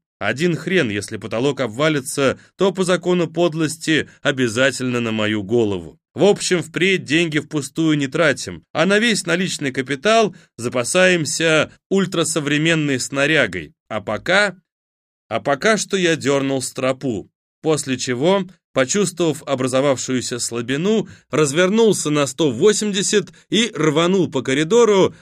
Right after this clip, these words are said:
освещая себе путь фонариком. Добегу до лестницы, не добегу до лестницы, добежал. И тут фонарь выхватил из темноты глазище.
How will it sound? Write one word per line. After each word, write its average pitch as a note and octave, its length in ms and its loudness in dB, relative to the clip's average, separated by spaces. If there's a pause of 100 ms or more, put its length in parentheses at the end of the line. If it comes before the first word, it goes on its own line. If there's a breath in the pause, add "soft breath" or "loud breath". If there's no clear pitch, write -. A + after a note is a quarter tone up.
освещая D#3+ 760 2
себе C3 320 0
путь C3 260 -2
фонариком. A2 760 -2 (340)
Добегу B2+ 480 2
до F#3+ 120 4
лестницы, D#3+ 800 2 (220 soft breath)
не B2+ 140 0
добегу G#2 480 -2
до F3 120 4
лестницы, D#3 880 0 (380)
добежал. A#2 760 0 (300)
И C3 140 0
тут G3+ 240 2
фонарь F3+ 540 0
выхватил D#3 600 0
из D3+ 220 -6
темноты B2 480 -2
глазище. G#2+ 800 -2